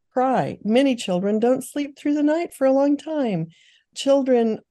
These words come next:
have opinions too. Toddlers don't even hear what you said for thirty seconds. So why would you scream at them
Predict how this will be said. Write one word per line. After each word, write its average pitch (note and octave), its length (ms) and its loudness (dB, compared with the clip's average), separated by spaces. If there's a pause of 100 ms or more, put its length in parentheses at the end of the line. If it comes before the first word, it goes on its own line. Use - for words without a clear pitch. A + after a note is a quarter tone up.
have G#3 180 -4
opinions G#3 680 -2
too. D3 520 -4 (520)
Toddlers A#3 580 0
don't G#3+ 240 2
even G3+ 320 -2
hear A#3 340 -2
what A3 200 -2
you G3+ 100 -4
said G#3 380 -2
for F3 180 -4
thirty G#3 440 -8
seconds. F#3 640 -6 (400)
So F#3 220 0
why G3 320 4
would B3 260 0
you G3 80 -2
scream B3+ 580 -2
at E3+ 180 -2
them D#3+ 360 -6